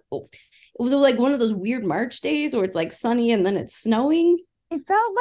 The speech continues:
Speaker 2: like, you know, those March days where it looks really sunny, but it is brisk.
Speaker 1: Yeah.
Speaker 2: Yeah, that's how I, that's what I thought. And I mean, listen, if one of the two of those was dressed wrong, I'm gonna have to go ahead and assume it was probably Whitney.
Speaker 1: Sure. Yeah, I think,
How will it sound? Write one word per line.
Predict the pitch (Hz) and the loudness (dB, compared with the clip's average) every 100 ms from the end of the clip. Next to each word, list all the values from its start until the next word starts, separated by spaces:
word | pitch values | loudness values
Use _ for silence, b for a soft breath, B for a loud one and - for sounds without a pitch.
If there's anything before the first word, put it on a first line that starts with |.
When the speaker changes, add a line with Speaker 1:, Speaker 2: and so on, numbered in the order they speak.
| 494 | -2
Speaker 2:
like, | - | 0
you | 294 | 0
know, | 320 339 | 2 2
those | 349 349 | 0 0
March | 294 247 277 | 2 2 0
days | - 277 240 | -2 -2 -2
where | 262 233 | -2 -2
it | - 269 | -2 -4
looks | 240 247 269 - | -2 -2 -2 -2
really | 311 311 | 0 0
sunny, | 285 285 269 | 0 0 2
but | 247 247 | 2 0
it | 233 | -2
is | 214 | -6
brisk. | 180 185 196 220 208 - - _ _ _ _ _ _ _ _ | -8 -4 -2 0 -2 -6 -20 _ _ _ _ _ _ _ _
Speaker 1:
Yeah. | 180 170 170 170 170 - _ | -6 -4 -2 -4 -6 -14 _
Speaker 2:
Yeah, | 185 190 | -12 -4
that's | 220 247 | -4 0
how | 339 | 0
I, | 226 202 | 0 0
that's | 240 - | 0 0
what | 254 | -2
I | 220 | -2
thought. | 277 202 196 | -2 -4 -4
And | 254 | -2
I | 311 | -2
mean, | 349 277 | -2 -2
listen, | 285 294 285 | -2 -2 -4
if | 247 226 | -6 -8
one | 247 285 | -2 0
of | 349 | 2
the | 285 | -2
two | 320 - 294 | -4 -2 0
of | 294 | 2
those | 247 269 240 | 2 0 -2
was | 247 | -6
dressed | 208 240 226 226 - - | -4 0 0 0 -4 -20
wrong, | 208 208 202 208 214 233 262 | -16 -10 -2 0 2 2 0
I'm | 269 247 226 | 0 -2 -2
gonna | 240 240 | -2 -2
have | 240 240 233 | -2 -4 -4
to | 240 | -6
go | 196 214 | 0 0
ahead | 214 214 | 2 0
and | |
assume | 208 208 214 | -2 -4 -4
it | 208 | -4
was | 202 | -6
probably | 185 220 196 196 | -6 -4 -2 -4
Whitney. | 185 185 151 - _ _ _ _ _ _ _ | -6 -10 -14 -18 _ _ _ _ _ _ _
Speaker 1:
Sure. | - 156 - | -6 -6 -4
Yeah, | - 151 | -4 -2
I | - 165 175 | -2 -4 -4
think, | 180 175 | -4 -4